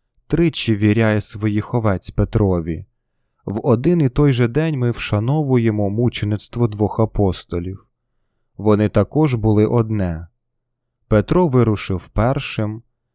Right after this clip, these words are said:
за ним пішов Павло. Сьогодні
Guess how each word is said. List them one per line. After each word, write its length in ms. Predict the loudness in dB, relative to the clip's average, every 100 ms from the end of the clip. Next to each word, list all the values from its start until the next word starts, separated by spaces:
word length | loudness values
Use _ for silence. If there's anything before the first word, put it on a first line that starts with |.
| _
за 240 | -2 2 2
ним 280 | 0 -4
пішов 480 | 0 0 2 0 0
Павло. 680 | 0 0 0 0 -2 -4 -10 _ _ _ _ _ _ _
Сьогодні 840 | -12 0 0 2 -2 -2 -2 -2